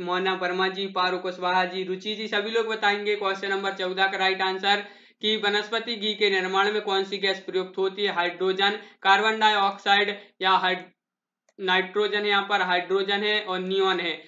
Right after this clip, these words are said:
तो इस प्रकार चार विकल्प हैं आपके सामने और आपका यहाँ पर जो right answer होगा वह क्या है, Question number चौदह है यहाँ पर, और चौदह का यहाँ पर जो right answer है बिल्कुल सही विकल्प number सी, बिल्कुल सही। जिन्होंने भी सी बताया उनका right answer है हाइड्रोजन,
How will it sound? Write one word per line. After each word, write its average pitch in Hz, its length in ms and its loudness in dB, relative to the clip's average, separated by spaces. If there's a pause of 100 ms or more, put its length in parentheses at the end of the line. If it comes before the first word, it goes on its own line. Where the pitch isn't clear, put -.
(140)
तो 202 60 -2
इस 202 120 -2
प्रकार 208 360 0
चार 202 260 4
विकल्प 202 360 -2
हैं 196 60 4
आपके 196 240 0
सामने 196 360 0 (360)
और 190 120 -2
आपका 190 360 0
यहाँ 202 140 4
पर 202 140 -4
जो 190 120 -2
right 180 280 2
answer 180 300 0
होगा 196 220 2
वह 185 200 0
क्या 185 240 2
है, 196 180 4 (280)
Question 196 360 0
number 214 300 0
चौदह 196 380 2
है 202 120 2
यहाँ 196 200 2
पर, 214 280 2 (1400)
और 190 180 0
चौदह 190 360 2
का 220 100 2
यहाँ 214 160 4
पर 220 140 -2
जो 214 120 0
right 196 300 4
answer 190 300 2
है 208 120 0
बिल्कुल 190 340 -2
सही 202 200 0
विकल्प 190 380 0
number 185 320 -2
सी, 208 220 -4 (380)
बिल्कुल 202 340 0
सही। 220 200 2
जिन्होंने 202 380 2
भी 214 100 -2
सी 214 160 -4
बताया 208 280 2
उनका 196 260 0
right 190 260 2
answer 190 300 0
है 196 80 2
हाइड्रोजन, 180 680 0